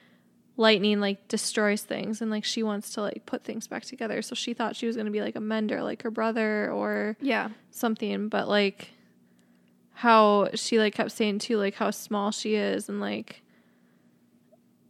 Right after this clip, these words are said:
Speaker 1: how lethal she, they, like, her signet is making her.
Speaker 2: Yeah, she's like a weapon.
Speaker 1: Yeah.
Speaker 2: Yeah, I don't, I, I hope we find, like, the meaning behind it.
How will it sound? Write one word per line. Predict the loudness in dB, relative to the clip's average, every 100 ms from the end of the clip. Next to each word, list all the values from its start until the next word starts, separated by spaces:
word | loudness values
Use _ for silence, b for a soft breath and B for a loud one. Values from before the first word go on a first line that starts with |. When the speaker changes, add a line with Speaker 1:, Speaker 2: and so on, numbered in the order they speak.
| -12
Speaker 1:
how | -2 4 6 6 4 0 -4 _ _
lethal | -4 0 0 0 0 0
she, | -2 -2 -2 -2
they, | -2 -2 -4 -10 -4
like, | -4 -2
her | -2 0 -2 -4 -12
signet | -6 -6 -4 -8 -8
is | -8
making | -8 -8 -8
her. | -8 -8 -10 b b b b b -2
Speaker 2:
Yeah, | -2
she's | 0
like | -2
a | 0
weapon. | -2 -4 -6 -6 -8 _
Speaker 1:
Yeah. | -12 -10 -12 _ _ _ _ _ _ _ _ _ _ _ -2
Speaker 2:
Yeah, | 0 2
I | 4 4
don't, | 2 -6 _ _ _
I, | -18 -16 -6 -4
I |
hope | 0 0 0
we | -2
find, | 0 -2 -2 -4
like, | -6 -8 -6
the |
meaning | -6 -4 -6 -6
behind | -6 -6 -4
it. | -4 -6